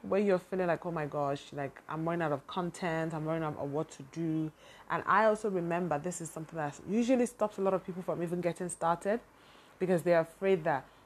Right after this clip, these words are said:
"Okay, what if I start to do this and I'm not able to continue? You know, maybe I feel like I have a voice today, but then tomorrow, what if I don't have anything to say to people?" Then they're gonna be like, "Oh, I burnt out,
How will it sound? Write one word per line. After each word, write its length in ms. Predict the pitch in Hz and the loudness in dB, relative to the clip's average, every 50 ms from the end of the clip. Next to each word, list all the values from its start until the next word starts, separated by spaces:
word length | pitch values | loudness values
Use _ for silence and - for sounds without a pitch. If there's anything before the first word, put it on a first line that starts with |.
| - - | -10 -6
"Okay, 220 | - 185 - - 180 | -4 -4 -2 0 2
what 180 | 151 180 196 | 4 4 4
if 80 | 190 185 | 4 4
I 100 | 190 180 | 4 4
start 300 | 170 - - 180 175 - | 2 0 -2 -2 -2 -2
to 80 | - 160 | -6 -8
do 260 | 143 143 214 269 269 | 0 4 6 6 6
this 380 | 196 160 123 123 156 151 - - | 6 4 2 0 0 -2 -6 -10
and 80 | - 165 | -8 -6
I'm 140 | 160 156 170 | -4 -2 -2
not 140 | 175 - | -2 -2
able 180 | - 165 156 170 | -2 -4 -4 -4
to 140 | 156 170 160 | -6 -8 -8
continue? 680 | - 156 131 139 - - 226 247 208 - - 52 - - - - - - - - | -8 -10 -10 -10 -8 -6 -4 -4 -4 -4 -6 -8 -10 -14 -18 -20 -20 -16 -10 -4
You 60 | 165 | -2
know, 80 | 175 165 | 0 2
maybe 240 | 175 185 190 196 | 4 4 6 6
I 80 | 185 170 | 4 4
feel 140 | - - 180 | 4 0 -2
like 160 | 165 156 - | -2 -2 -2
I 20 | |
have 200 | 147 160 170 156 | -4 -4 -4 -4
a 40 | 156 | -4
voice 320 | 143 139 156 170 165 165 - | -4 -2 0 0 0 0 -2
today, 680 | - - 139 135 - 202 233 202 151 110 143 151 180 - - - - - - - | -8 -14 -8 -2 2 4 4 4 4 4 2 0 -2 -4 -8 -20 -20 -14 -10 -6
but 100 | 151 143 | -4 -2
then 160 | 156 147 156 | -2 -2 -4
tomorrow, 480 | - - - 151 151 180 190 180 165 | -4 -6 -6 -4 0 2 2 4 4
what 140 | 160 175 175 | 4 2 2
if 80 | 175 160 | 2 0
I 60 | 160 | 0
don't 120 | 165 170 | 0 0
have 140 | 175 180 165 | 0 0 0
anything 320 | 175 175 170 - 180 165 - | 0 -2 -2 -4 -6 -6 -6
to 120 | - 143 | -8 -8
say 180 | - - 170 165 | -4 -4 -4 -2
to 140 | - 160 | -4 -6
people?" 480 | - - 262 277 - - 165 135 113 113 | -2 0 0 0 2 0 0 0 0 -2
Then 140 | - - 147 | -4 -6 -4
they're 120 | 151 135 147 | -4 -2 0
gonna 160 | 170 170 165 | 0 0 0
be 100 | 156 165 | 0 0
like, 160 | 160 143 - - | 0 0 0 2
"Oh, 260 | 175 175 160 139 131 - _ _ _ _ _ _ _ _ _ _ - - - - - - - | 2 2 2 0 -2 -8 _ _ _ _ _ _ _ _ _ _ -20 -20 -18 -18 -12 -6 -6
I 60 | 160 | 0
burnt 340 | 147 175 175 175 175 165 - | 4 4 4 4 4 2 4
out, 300 | 170 156 151 156 151 | 6 8 8 8 6